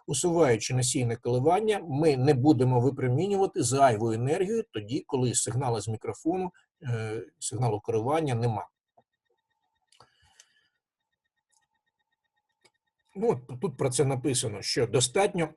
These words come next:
взяти лише, е, прибрати насійне і взяти бічну, навіть одну бічну.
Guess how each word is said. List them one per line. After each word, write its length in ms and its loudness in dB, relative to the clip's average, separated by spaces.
взяти 680 2
лише, 560 0
е, 920 -6
прибрати 420 -2
насійне 460 -2
і 40 0
взяти 360 -2
бічну, 600 -4
навіть 360 -12
одну 320 -6
бічну. 580 -12